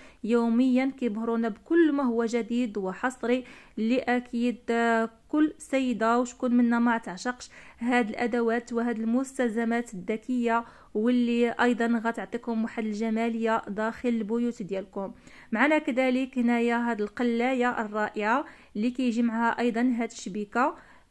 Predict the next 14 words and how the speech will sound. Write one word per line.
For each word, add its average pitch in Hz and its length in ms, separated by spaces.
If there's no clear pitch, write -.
فيمكن 240 540
لكم 240 280
أيضا 233 480
تاخدوا 240 300
فيها 233 500
جميع 214 580
الأشكال 233 640
والأحجام. 233 800
كما 233 220
كتشوفوا 247 400
معايا 233 340
كتنظف 226 480
بكل 208 400
سهولة. 226 600